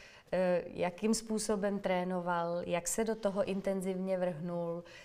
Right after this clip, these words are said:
jak opravdu jako se posunul fyzicky obrovským způsobem,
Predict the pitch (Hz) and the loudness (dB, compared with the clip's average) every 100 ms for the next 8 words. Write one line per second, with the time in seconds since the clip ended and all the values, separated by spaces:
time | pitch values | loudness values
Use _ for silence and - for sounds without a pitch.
0 | - - 175 175 165 165 214 233 220 208 | -12 0 0 0 -4 4 4 6 2 2
1 | 190 202 196 190 190 - 208 - 190 - | 2 4 6 6 2 -2 -2 0 -2 -2
2 | - 202 196 208 208 - 175 175 170 - | -2 0 0 0 -2 0 0 -2 -6 -6
3 | 202 202 185 170 180 - - 196 190 - | -2 2 2 2 -2 -4 -6 -4 -6 -8
4 | 175 - 180 165 165 151 165 214 | -10 -2 -2 -2 -4 -4 -8 -10